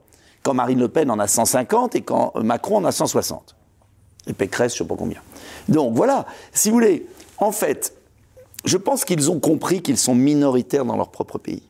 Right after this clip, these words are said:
parce qu'ils sont pas idiots. Mais pour gouverner un pays tout en étant minoritaire, il faut que les alternatives soient repoussantes, ou du moins le plus repoussantes possible. Et donc,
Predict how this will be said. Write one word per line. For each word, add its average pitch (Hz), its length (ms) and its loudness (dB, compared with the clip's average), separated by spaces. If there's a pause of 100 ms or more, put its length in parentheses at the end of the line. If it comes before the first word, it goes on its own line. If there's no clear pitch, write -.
(160)
parce - 100 -14
qu'ils - 100 -10
sont 101 120 -8
pas - 120 -6
idiots. 101 260 -2 (1200)
Mais 320 140 2
pour 247 280 0
gouverner 196 460 2
un 170 100 0
pays 160 300 0
tout 131 220 -4
en 123 100 2
étant 117 220 0
minoritaire, 156 880 2 (640)
il 175 140 0
faut 190 220 2
que 170 120 0
les 151 260 4
alternatives 190 1040 0 (500)
soient 160 280 2
repoussantes, 143 720 -2 (100)
ou 135 120 4
du 127 120 2
moins 170 300 2
le - 160 0
plus 196 220 0
repoussantes - 500 -2
possible. - 360 -6 (800)
Et 123 100 0
donc, 196 460 0